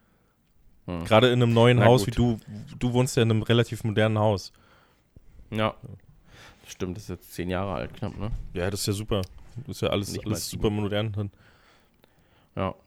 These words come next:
Speaker 1: außer ich. Ähm, nee, aber so, so, das ist,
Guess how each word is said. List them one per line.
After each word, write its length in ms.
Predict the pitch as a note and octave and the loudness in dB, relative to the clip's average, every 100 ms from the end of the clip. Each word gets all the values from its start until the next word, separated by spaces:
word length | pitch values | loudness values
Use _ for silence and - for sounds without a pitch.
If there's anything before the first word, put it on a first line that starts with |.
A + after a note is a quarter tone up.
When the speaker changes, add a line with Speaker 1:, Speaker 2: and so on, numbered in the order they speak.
| _ - | _ -6
Speaker 1:
außer 240 | - G#2 - | -4 -4 -6
ich. 220 | - - _ - - - - - - - | -12 -16 _ -14 -12 -12 -14 -18 -10 4
Ähm, 480 | A#2+ A#2+ A#2+ B2 B2+ - _ | 8 8 6 0 -6 -20 _
nee, 120 | D3 | 6
aber 160 | D#3+ C#3 | 10 8
so, 100 | B2 | 6
so, 280 | - C3+ C3+ | 2 4 4
das 160 | A#2+ A#2 | 2 -4
ist, 180 | A2+ | -8